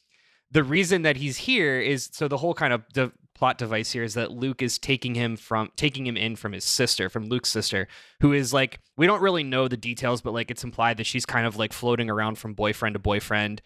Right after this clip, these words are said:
Um, and Jess and his, her, his mom have a falling out. Jess is, like,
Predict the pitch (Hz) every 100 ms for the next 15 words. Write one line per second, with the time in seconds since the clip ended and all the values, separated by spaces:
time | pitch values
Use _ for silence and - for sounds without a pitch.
0 | - _ - 113 110 - 123 117 - 127
1 | - 131 117 123 - 123 120 117 110 110
2 | 107 113 110 107 - 107 107 104 98 104
3 | - - - _ - 139 - 143 113 127
4 | 127